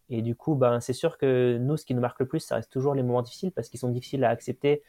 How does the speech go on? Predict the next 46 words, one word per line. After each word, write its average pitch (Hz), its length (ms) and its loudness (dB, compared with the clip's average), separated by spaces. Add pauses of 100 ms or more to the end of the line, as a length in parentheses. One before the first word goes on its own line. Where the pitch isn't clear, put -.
(280)
et 123 180 2
ils 120 40 2
sont 123 160 -2
difficiles 120 420 -2
à, 113 300 4
à 120 220 0
dégager, 139 420 2
quoi. 131 120 2
À 120 40 2
un - 20 -2
moment 123 140 0
donné, 139 240 0
t'as 123 160 2
beau 123 180 6
parler 131 320 2
aussi, 131 380 2
ben, 120 220 -4
tu - 120 -14
parles 117 140 2
toujours 131 220 -2
à - 20 4
la 127 80 2
même 123 160 -2
personne. 147 400 -4 (440)
Donc, 127 120 -2
c'est 131 100 -2
pour 123 140 -2
ça 151 80 4
aussi 147 240 0
qu'on 123 240 0
avait 120 180 4
un 117 140 0
carnet 123 240 0
de 123 80 -2
bord 151 180 4
et 139 60 2
qu'on 117 140 -2
notait 117 240 2
aussi 135 260 0
un 127 80 0
petit - 180 -12
peu, 135 180 0
nous, 135 280 -2
ben, 117 180 -2
chacun 127 460 -6
nos, 113 380 -6